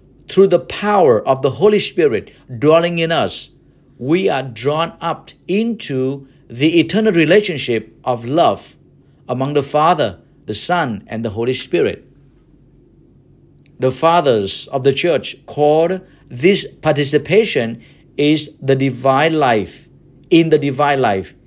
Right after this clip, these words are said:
divinization. In this, we see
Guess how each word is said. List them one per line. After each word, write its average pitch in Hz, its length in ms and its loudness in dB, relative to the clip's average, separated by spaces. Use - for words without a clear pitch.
divinization. 147 1200 0
In 156 200 0
this, 202 420 2
we 143 200 0
see 196 680 -4